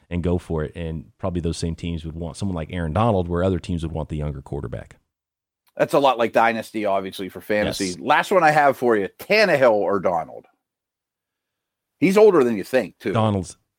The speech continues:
Speaker 1: Aaron Donald. Yeah, I think I would go Donald there.
Speaker 2: I think I would, too. Fun.
Speaker 1: Mm-hmm. That's good stuff. But the teams that take Donald, they're pretty much guaranteed they're not gonna have a very good quarterback to win with Donald after they draft him. <laughs>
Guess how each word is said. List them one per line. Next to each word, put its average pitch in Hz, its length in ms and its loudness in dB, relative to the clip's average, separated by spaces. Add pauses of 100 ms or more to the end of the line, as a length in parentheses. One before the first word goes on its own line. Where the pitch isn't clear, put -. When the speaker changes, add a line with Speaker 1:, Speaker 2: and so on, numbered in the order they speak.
(140)
Speaker 1:
Aaron 110 180 2
Donald. 85 400 0
Yeah, 87 260 -4 (300)
I 90 80 -6
think 92 180 -4
I 90 40 0
would 87 120 -4
go 92 120 0
Donald 90 340 -2
there. 73 200 -6 (840)
Speaker 2:
I 92 100 0
think 98 140 2
I 87 80 4
would, 80 120 -4
too. - 160 -14 (1200)
Fun. 170 280 2 (340)
Speaker 1:
Mm-hmm. 120 260 -2 (160)
That's 117 180 -12
good 139 140 -6
stuff. - 380 -6
But 123 120 -2
the 123 80 -2
teams 151 260 2
that 143 80 0
take 165 180 0
Donald, 175 420 2 (300)
they're 147 200 2
pretty 180 240 -2
much 170 200 0
guaranteed 170 340 0
they're 135 100 0
not 143 100 -2
gonna 147 120 2
have 117 60 0
a - 20 -6
very 135 160 2
good 113 120 -2
quarterback 110 440 0
to 107 80 -6
win 120 160 0
with 98 120 -2
Donald 90 300 -2
after 92 160 -6
they 87 60 -6
draft 98 260 -2
him. 87 120 -4
<laughs> 147 520 -2